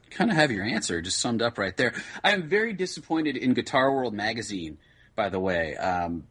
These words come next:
I, I feel like all of a sudden, despite subscribing to your magazine and not renewing that subscription, you can stop sending me the, uh, pieces of mail. Thanks.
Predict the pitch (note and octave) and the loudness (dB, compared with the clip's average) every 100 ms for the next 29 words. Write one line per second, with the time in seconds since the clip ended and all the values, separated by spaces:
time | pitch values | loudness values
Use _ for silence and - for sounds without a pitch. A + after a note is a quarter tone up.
0 | _ - A2+ - A#2 G#2 C#3+ C#3 B2+ A#2+ | _ -2 0 2 -2 0 0 2 0 0
1 | A#2+ G#2 G#2+ A2 B2 A2 G#2+ F#2+ G#2 - | 0 -2 -2 0 2 2 0 0 -2 2
2 | A#2+ A#2 - G2+ - A#2 A2 A#2+ G#2+ A#2+ | 2 2 -4 -4 2 4 4 2 -2 -2
3 | G#2 G#2 G#2 G2 F#2+ F#2 F#2 F#2 G2 G#2 | -2 0 -2 -2 -4 -4 -2 0 0 0
4 | F#2 F2 F#2+ F#2 F2 - F2+ - F2+ - | -6 -10 -6 -4 -6 -8 -8 -6 -6 -4
5 | F2+ D#2+ F#2+ - G2+ F#2 G#2 F2+ F2+ F2+ | -6 -2 -2 -2 -4 -2 -2 0 -2 -2
6 | E2+ E2+ E2+ D#2+ - F2 - F2 E2+ F2+ | -4 -6 -4 -6 -4 -2 -2 -2 0 0
7 | D#2+ - G2 F2 - | -2 0 0 2 -2